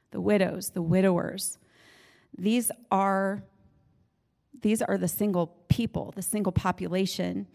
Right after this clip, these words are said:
that we're experiencing in the Life Church and all over the country and all over the world, okay? So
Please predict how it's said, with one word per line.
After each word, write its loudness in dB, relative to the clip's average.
that 2
we're 2
experiencing 0
in 6
the 0
Life 2
Church 0
and 4
all -2
over 0
the 0
country 0
and 2
all 2
over -2
the 0
world, -2
okay? -2
So 2